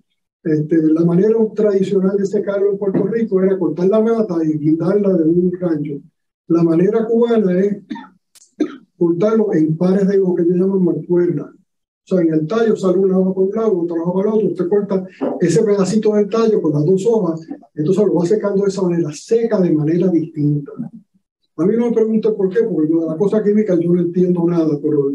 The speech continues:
dicen los que dicen que saben que no es lo mismo. Entonces van desarrollando un tabaco que es bueno para cigarros.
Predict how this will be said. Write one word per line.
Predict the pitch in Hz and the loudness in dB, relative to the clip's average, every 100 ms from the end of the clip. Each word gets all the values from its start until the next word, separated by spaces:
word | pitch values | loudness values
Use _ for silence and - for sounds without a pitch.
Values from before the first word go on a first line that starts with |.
| - - | -6 -2
dicen | 185 202 214 | 0 2 0
los | 190 | 0
que | 196 165 - - - | -2 -2 -4 -16 -6
dicen | 151 160 185 | -2 0 0
que | 170 | -2
saben | - 185 165 135 - - _ _ _ | -2 0 0 -4 -10 -16 _ _ _
que | 165 151 | 0 2
no | 151 165 | 4 4
es | 180 | 4
lo | 180 151 | 2 2
mismo. | 143 139 143 | 0 -2 -6
Entonces | 143 190 453 | -8 -2 0
van | 208 226 | 2 2
desarrollando | 220 226 220 226 226 190 | 2 0 0 2 2 2
un | 180 190 | 0 0
tabaco | 196 208 202 156 | -2 -2 -2 -2
que | 156 | -2
es | |
bueno | 151 165 180 156 | 0 0 0 0
para | 151 147 | -4 -6
cigarros. | 143 139 139 - | -8 -10 -12 -14